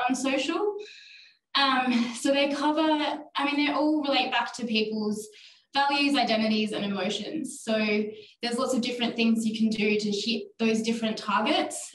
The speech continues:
Um, so things like how-to content, hints, tips, um, you know, anything that relates to someone as an individual and that they believe in is gonna be really important.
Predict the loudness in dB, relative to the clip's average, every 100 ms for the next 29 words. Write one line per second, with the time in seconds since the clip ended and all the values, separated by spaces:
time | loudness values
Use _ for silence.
0 | 0 2 4 2 0 -2 -4 -4 -2 0
1 | 0 2 4 4 2 2 0 0 2 2
2 | 2 0 0 0 -2 -4 -4 -2 -2 -2
3 | -2 -2 -2 -6 -12 -16 -20 -20 -20 _
4 | _ 2 4 4 4 2 0 -4 -6 _
5 | -2 0 0 0 -4 -8 -2 0 2 2
6 | 2 2 2 0 0 0 -2 -4 0 2
7 | 2 2 0 -2 -2 0 0 -2 -4 -4
8 | 0 0 -2 -6 -6 -4 0 0 0 -2
9 | -2 0 -2 -4 0 0 0 -4 -4 -4
10 | -2 -4 -4 -6 -6